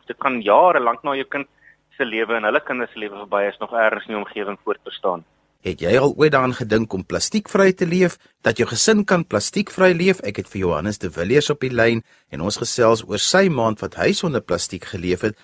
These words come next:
Speaker 2: en ons het gesê, maar dis mos nou die ideale projek vir gesinne om hom aan te pak. Johannes, wat vir my so belangrik is, is, is dat as jy as ouer en as kinders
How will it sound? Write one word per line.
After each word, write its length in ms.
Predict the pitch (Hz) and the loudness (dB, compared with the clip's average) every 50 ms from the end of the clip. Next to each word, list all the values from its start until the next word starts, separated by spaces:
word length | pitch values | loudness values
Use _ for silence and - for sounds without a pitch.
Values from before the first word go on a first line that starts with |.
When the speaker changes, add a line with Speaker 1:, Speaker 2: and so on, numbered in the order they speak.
| _ _ _ | _ _ _
Speaker 2:
en 160 | - 117 120 | -2 0 0
ons 140 | 123 120 131 | 0 0 -2
het 80 | - - | -4 -4
gesê, 220 | 113 - - 117 | -4 -2 -2 -2
maar 160 | 110 107 107 | -2 -2 -2
dis 160 | 104 107 - - | -4 -4 -4 -6
mos 140 | 117 - - | -8 -4 -4
nou 80 | 117 117 | -4 -2
die 80 | 107 95 107 | -2 -4 -2
ideale 480 | 110 101 92 90 101 120 139 151 143 - | -2 0 2 4 4 6 6 4 2 2
projek 400 | 117 107 87 80 92 95 90 - - _ _ _ | -2 -6 -2 0 -2 -2 -2 -4 -14 _ _ _
vir 160 | _ - 117 - 117 | _ -6 -6 -4 -2
gesinne 400 | 113 - - - 131 123 120 117 | -2 0 2 2 2 2 2 0
om 140 | 101 110 110 | 0 -2 -4
hom 80 | 104 - | -4 -4
aan 160 | 113 120 123 | -4 -4 -2
te 140 | 117 - 127 | -2 -4 -6
pak. 260 | - - 107 95 90 - _ _ _ _ _ | -2 0 0 0 0 -2 _ _ _ _ _
Johannes, 260 | 143 139 156 185 185 | 4 4 4 2 0
wat 140 | 202 185 - 196 | 0 -2 -2 0
vir 80 | 175 151 | 2 4
my 80 | 135 151 | 4 4
so 160 | 180 - 226 196 | 4 2 2 2
belangrik 560 | 190 175 127 101 98 101 110 117 107 - 110 | 2 2 2 2 2 2 2 2 2 0 -6
is, 140 | 104 - 117 | -6 -4 -6
is, 140 | 107 - 117 | -6 -6 -6
is 80 | 107 113 | -4 -4
dat 140 | 113 110 117 | -4 -2 -2
as 140 | 110 - - - _ | -4 -4 -6 -8 _
jy 300 | - 95 101 110 117 131 | -14 -4 0 2 4 4
as 160 | 165 170 - - - | 4 4 0 -2 0
ouer 400 | 143 135 131 135 139 139 135 131 - _ _ _ _ _ | 0 2 4 4 4 4 4 0 -6 _ _ _ _ _
en 220 | - 113 110 110 113 | -4 -2 0 0 0
as 100 | - - | 0 -2
kinders 440 | - _ - 190 156 151 147 147 - | -4 _ 0 0 2 2 2 0 0